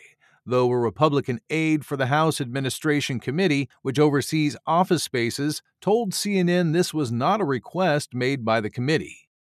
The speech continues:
According to McCarthy, in January, Pelosi encouraged him to compromise with a small group of Republicans who were preventing him from securing the speakership,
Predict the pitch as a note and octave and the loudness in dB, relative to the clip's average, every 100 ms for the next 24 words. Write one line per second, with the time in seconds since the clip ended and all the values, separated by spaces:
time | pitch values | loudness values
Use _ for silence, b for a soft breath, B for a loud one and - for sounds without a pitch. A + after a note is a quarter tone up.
0 | _ - C3 - F3+ G3+ F#3 E3 C#3+ A#2 | _ -10 -8 0 2 2 2 0 0 -2
1 | - G3+ F#3+ B2 B2 A#2 - A#2+ G2 C3+ | 0 2 2 -2 -6 -8 -8 -6 -2 -2
2 | F#3 F3+ A2 A2 B2 C#3+ _ - D3 G#3+ | 0 0 -2 -2 -2 -6 _ -4 0 2
3 | A3+ F3+ C3+ B2 - E3 D#3 B2+ E3 E3 | 2 0 0 -2 -2 0 0 0 0 0
4 | D3+ - G#3 A#3 D#3 B2+ B2+ C3 A#2+ D#3+ | -4 -4 -2 0 0 0 2 0 -2 -2
5 | F3 - E3 E3 D#3 C#3 C#3 D#3 D#3 D#3 | -2 0 2 2 2 0 -2 0 -2 0
6 | E3+ F3 B2 A#2+ C3 - _ D#3 D#3 D#3+ | 2 2 2 -2 -4 -6 _ 0 2 2
7 | D3+ C#3 A3 G#3 C#3 C#3 C#3 D3+ D3 D#3+ | 2 0 0 0 0 0 0 -2 -4 -4
8 | - D#3 C#3+ D3 - G3 G3 C#3 - D#2 | -2 0 2 0 -4 -4 -2 -4 -6 -10